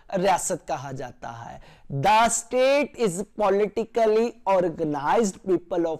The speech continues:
a defined territory।" अमरीकी सदर वुडरो विल्सन के मुताबिक ऐसे लोग जो कानून के लिए एक इलाके में मुनज़्ज़म हो,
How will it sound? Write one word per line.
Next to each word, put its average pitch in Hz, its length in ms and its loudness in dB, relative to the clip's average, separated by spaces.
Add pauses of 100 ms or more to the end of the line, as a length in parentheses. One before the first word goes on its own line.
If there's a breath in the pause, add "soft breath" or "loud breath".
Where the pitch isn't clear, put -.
a 165 80 -4
defined 160 760 -6 (140)
territory।" - 560 -12 (420 soft breath)
अमरीकी 240 540 0
सदर 180 400 2
वुडरो 175 560 0
विल्सन 208 440 0
के 180 160 -4
मुताबिक 139 680 -8 (280 soft breath)
ऐसे 247 400 2
लोग 214 380 4
जो 214 180 4
कानून 214 1000 2 (320 soft breath)
के 240 100 4
लिए 233 260 4
एक 220 140 0
इलाके 185 460 2
में 208 140 0
मुनज़्ज़म 190 640 0
हो, 156 280 -4